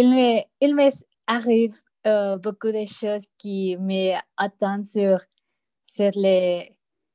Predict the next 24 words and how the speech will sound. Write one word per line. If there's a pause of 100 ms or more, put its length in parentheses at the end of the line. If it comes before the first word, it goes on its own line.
(600)
sur
les
réseaux
sociaux. (1600)
Euh,
bon, (180)
il
m'a
envoyé
des,
des
images
incorrectes (480)
et
m'a
écrit
beaucoup
de
gens (160)
qui
détestent
mon
contenu
sur,